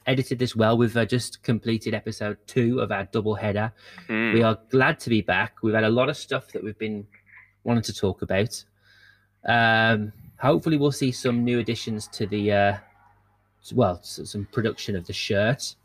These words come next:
Speaker 1: that everybody will want.
Speaker 2: Mm.
Speaker 1: We've got a lot more interesting topics to cover.
Speaker 2: Yes.
Speaker 1: And it's been a pleasure to see your lovely face again.
Speaker 2: And you, and you.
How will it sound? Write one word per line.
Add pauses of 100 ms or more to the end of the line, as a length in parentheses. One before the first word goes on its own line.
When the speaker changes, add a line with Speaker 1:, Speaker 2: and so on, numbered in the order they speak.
Speaker 1:
that
everybody
will
want. (340)
Speaker 2:
Mm. (580)
Speaker 1:
We've
got
a
lot
more
interesting
topics
to
cover. (960)
Speaker 2:
Yes. (1800)
Speaker 1:
And (360)
it's
been
a
pleasure
to
see (100)
your
lovely
face
again. (420)
Speaker 2:
And
you,
and
you.